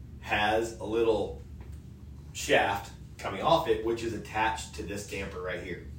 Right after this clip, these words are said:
This damper is attached through this linkage to this. So when that motor tells that damper to open up, it then opens this and closes that.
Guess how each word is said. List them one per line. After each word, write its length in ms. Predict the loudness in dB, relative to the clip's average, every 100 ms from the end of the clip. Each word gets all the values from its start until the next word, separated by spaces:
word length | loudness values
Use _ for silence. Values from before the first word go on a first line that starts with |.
| -12 -14 -14 -14 -14 -16 -14 -14 -14 -14 -14 -14 0
This 240 | 4 4 4
damper 520 | 2 2 4 4 2
is 100 | -2
attached 460 | -6 -4 -2 -4 -4
through 140 | 0
this 240 | 0 0
linkage 560 | 0 0 0 -6 -8 -10 -10 -12 -14 -16 -16 -16 -16 -12
to 100 | -8
this. 400 | -4 -4 -6 -12 -14 -16 -16 -12
So 180 | -4 -2
when 100 | 2
that 260 | 4 4 6
motor 600 | 6 8 6 4 0 -10 -14 -14 -10
tells 280 | -2 2 4
that 220 | 4 4
damper 360 | 4 0 0 2
to 120 | 2
open 300 | 2 0 2
up, 460 | 4 6 4 0 -8 -2
it 280 | 0 0 4
then 440 | 4 6 2 -4 -8 -14 -14 -14 -14 -16 -14 -14 -6 2
opens 460 | 2 2 2 4
this 260 | 4 2 -2
and 80 | -6
closes 440 | -4 -4 -4 -6
that. 260 | -8 -8